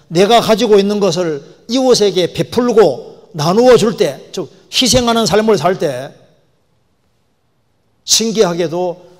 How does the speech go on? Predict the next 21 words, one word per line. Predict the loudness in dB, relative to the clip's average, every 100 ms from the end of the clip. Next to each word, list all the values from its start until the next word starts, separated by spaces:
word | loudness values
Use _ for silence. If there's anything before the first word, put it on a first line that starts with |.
| _
위로부터 | -2 2 4 2 0 -2 -2 -4 -14 -20 _
막 | -8 -8 -4
부어주는 | 4 4 4 -2
것을 | -2 -2
느낄 | -2 -2
수 | -4
있는 | -6 -10
거예요. | -14 -20 -20 _ _ _ _ _ _ _ _ _ _ _ _ _ _ _ _ _ _ _
"너의 | 0 4 6 4
식물을 | 0 -2 0 2
물 | 0 0
위에 | 2 2
던지라." | 2 0 2 4 2 -2
그 | -4
말씀대로 | -4 -4 -4 -2 -2 -6 -10 -20 _ _ _ _
주님 | -4 -2 0
역사에 | -2 2 2 2 0 -4 -14 -20 -6
물질도 | -4 -2 -4 -2
던지고 | -2 0 -2 -4 -10 -20 _ _ _
시간도 | -2 0 2 0 2 2 0
투자하고 | -6 0 2 2 -2